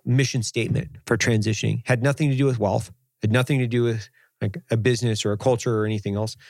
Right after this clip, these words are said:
It's like, I'm just trying to fit into these things. So when you leave happy,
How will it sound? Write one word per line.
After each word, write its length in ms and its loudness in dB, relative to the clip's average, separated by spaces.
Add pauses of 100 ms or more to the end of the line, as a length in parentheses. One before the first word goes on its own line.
It's 100 -10
like, 180 -2
I'm 200 2
just 140 -2
trying 200 0
to 100 -6
fit 160 0
into 280 0
these 240 0
things. 380 -2 (460)
So 100 2
when 80 4
you 100 2
leave 280 0 (360)
happy, 600 0